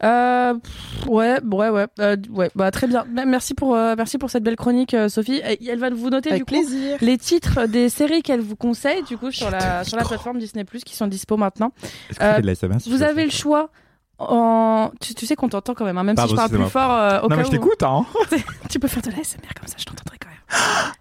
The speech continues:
Speaker 1: Euh, les séries s'appellent, voilà, magnifique. Euh, en plus, il y en a pour tous les goûts, du coup, parce qu'il y a des formats différents qu'elle vous a donnés. Il y a un court-métrage de dix minutes, il y a des épisodes de une heure, il y a des épisodes de trente minutes, donc en fonction de ce que vous préférez. Euh, let's go. Prochain sujet, les amis.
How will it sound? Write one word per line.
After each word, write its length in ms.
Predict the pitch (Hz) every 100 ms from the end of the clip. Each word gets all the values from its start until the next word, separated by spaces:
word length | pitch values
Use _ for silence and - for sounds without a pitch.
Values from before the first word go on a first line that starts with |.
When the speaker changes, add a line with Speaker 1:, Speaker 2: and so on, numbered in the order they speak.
| 247
Speaker 1:
Euh, 420 | 233 220 214 220 -
les 80 | 226
séries 200 | 262 269
s'appellent, 240 | 233 175
voilà, 160 | 175 170
magnifique. 420 | 180 180 - - - - - - -
Euh, 160 | 208 208
en 100 | 262
plus, 140 | 349 330
il 40 |
y 20 |
en 80 | 277
a 240 | 277 269
pour 240 | 240 254 214
tous 320 | - - 254
les 240 | 240 233
goûts, 200 | 196 311
du 100 | 285
coup, 100 | 285
parce 160 | 311 254
qu'il 80 | 233
y 20 |
a 40 |
des 80 | 202
formats 260 | 208 220 214
différents 360 | 196 220 226
qu'elle 120 | 269 233
vous 140 | 202
a 40 |
donnés. 180 | 196 220
Il 40 | 240
y 60 |
a 20 |
un 60 | 190
court-métrage 340 | 196 190 202
de 60 | 185
dix 100 | 190
minutes, 320 | 220 262 - -
il 60 |
y 20 | 196
a 40 |
des 140 | 180
épisodes 260 | - 190 202
de 140 | 185 -
une 200 | 220 202
heure, 160 | 214
il 40 | 214
y 20 |
a 20 |
des 80 | 180
épisodes 320 | 170 180 180
de 160 | 170 180 - -
trente 260 | - 190 -
minutes, 360 | 185 185 -
donc 220 | 196 180 - -
en 40 | 185
fonction 220 | 190 202
de 60 | 196
ce 60 |
que 40 | -
vous 60 |
préférez. 400 | 185 180 175 175 - - - -
Euh, 140 | 160 175
let's 160 | 254
go. 160 | 302 349 - - - _
Prochain 380 | - 359 370 381
sujet, 220 | 330 339 440 415
les 60 |
amis. 100 | 403